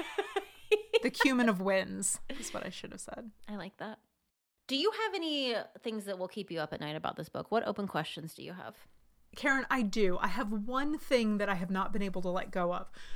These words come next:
Speaker 1: So
Speaker 2: <laughs>
Speaker 1: why did we not, we just really glossed over this whole fact that Jolene's parents, Jo-, grandparents, Joni's, Joni's, Jo-, Jolene's, Jolene's grandparents
Speaker 2: <laughs>
Speaker 1: had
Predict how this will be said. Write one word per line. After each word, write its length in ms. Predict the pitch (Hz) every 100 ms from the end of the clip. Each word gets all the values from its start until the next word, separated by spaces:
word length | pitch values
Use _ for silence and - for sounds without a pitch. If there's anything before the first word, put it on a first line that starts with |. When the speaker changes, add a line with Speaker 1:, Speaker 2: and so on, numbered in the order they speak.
| - -
Speaker 1:
So 340 | - 302 277 - - - - - 427
Speaker 2:
<laughs> 540 | - - - - - -
Speaker 1:
why 580 | 202 214 233 415 523 523
did 240 | - 370 233
we 180 | 277
not, 380 | 277 254 233 254 - - - - - - - - 262 226
we 100 | 466
just 260 | - 349 -
really 380 | 208 226 226 226
glossed 720 | 180 175 175 175 196 - -
over 420 | 208 190 208 208
this 200 | 214 214
whole 280 | - 220 220
fact 580 | - 220 220 233 - -
that 300 | 196 190 185 - - - - - - - - - - - - -
Jolene's 720 | 196 214 208 202 196 202 208
parents, 560 | - 185 185 202 202 -
Jo-, 240 | 202 202 - 208
grandparents, 640 | 202 202 190 214 214 208
Joni's, 540 | - 220 202 214 214 -
Joni's, 440 | 196 190 190 196
Jo-, 260 | - 196 190
Jolene's, 540 | 185 196 190 190 185 -
Jolene's 480 | 190 185 190 190
grandparents 880 | - 190 180 190 196 202 214 - - -
Speaker 2:
<laughs> 1800 | - - - - - - - - - - - - - - - - - -
Speaker 1:
had 600 | 247 202 226 208 196